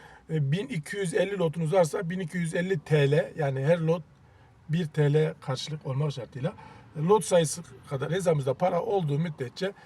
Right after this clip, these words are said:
e, sanırım beş Ka-, beş Aralık'ta, beş Kasım'da pardon,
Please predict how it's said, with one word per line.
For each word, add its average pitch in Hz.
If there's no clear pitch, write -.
e, 143
sanırım 160
beş 175
Ka-, -
beş 160
Aralık'ta, 131
beş 165
Kasım'da 123
pardon, 156